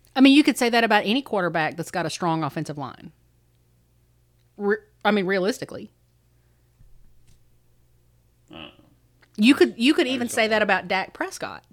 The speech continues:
Speaker 1: if he didn't have the offensive line that he has, except that you can't because in his rookie year, he didn't have this offensive line and took them from being a four and twelve team to being a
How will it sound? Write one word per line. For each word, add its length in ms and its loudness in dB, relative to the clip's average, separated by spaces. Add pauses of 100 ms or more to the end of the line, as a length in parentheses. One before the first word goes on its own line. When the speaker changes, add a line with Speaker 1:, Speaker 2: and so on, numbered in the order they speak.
(140)
Speaker 1:
if 100 -6
he 100 -4
didn't 220 -4
have 240 -6
the 100 -6
offensive 380 -6
line 220 -6
that 80 -8
he 100 -6
has, 260 -10 (300)
except 320 -4
that 140 -10
you 60 -8
can't 600 -12 (1400)
because 540 -4
in 140 -10
his 140 -8
rookie 240 -12
year, 460 -14 (260)
he 140 -8
didn't 160 -8
have 260 -8
this 140 -14
offensive 400 -8
line 340 -12 (220)
and 120 -4
took 180 -4
them 120 -6
from 160 -8
being 240 -4
a 400 -6
four 320 -4
and 100 -6
twelve 320 -6
team 440 -10 (1400)
to 100 -2
being 300 0
a 440 -4